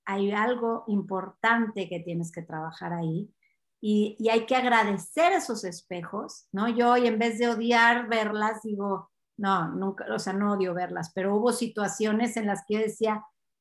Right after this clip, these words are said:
"Me rehúso a vivir esto otra vez", ¿no? Y hoy digo, creo que sí, bi-, bien vale la pena porque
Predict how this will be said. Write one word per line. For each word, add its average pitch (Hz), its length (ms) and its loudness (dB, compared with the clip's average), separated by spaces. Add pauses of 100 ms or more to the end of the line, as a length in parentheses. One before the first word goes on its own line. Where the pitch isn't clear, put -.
(260)
"Me 214 220 2
rehúso 208 460 2
a 226 60 2
vivir 196 280 0
esto 180 240 -8
otra 170 240 -10
vez", 160 340 -14 (380)
¿no? 220 360 -4 (560)
Y 180 140 2
hoy 202 140 6
digo, 190 560 0 (1120)
creo 226 200 -2
que 233 100 -2
sí, 226 200 -4
bi-, 202 320 -4
bien 247 300 4
vale 247 220 6
la 214 200 2
pena 220 280 -2
porque 202 400 -8